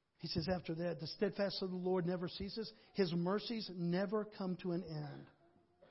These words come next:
They are new every morning." You know, I can only imagine the Israelites, God's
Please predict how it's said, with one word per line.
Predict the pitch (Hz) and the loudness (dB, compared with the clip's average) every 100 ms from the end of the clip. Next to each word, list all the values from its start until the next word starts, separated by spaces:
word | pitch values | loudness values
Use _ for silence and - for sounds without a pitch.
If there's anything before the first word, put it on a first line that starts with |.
| - - | -20 -2
They | 190 | 2
are | 175 | 2
new | 175 190 196 180 | 2 2 0 -2
every | 170 180 | -4 -2
morning." | 160 160 156 139 - - _ _ _ _ _ _ _ _ _ 427 _ _ - - - 185 | -2 -2 -4 -6 -14 -20 _ _ _ _ _ _ _ _ _ _ _ _ -20 -20 -14 -6
You | |
know, | 190 | -2
I | |
can | 220 226 | 0 2
only | 214 196 | 4 4
imagine | 185 185 185 160 151 | 4 4 2 -2 -2
the | 156 | -2
Israelites, | 185 185 196 180 190 - - | 0 0 2 2 0 -6 -6
God's | 175 170 196 | -2 -2 -2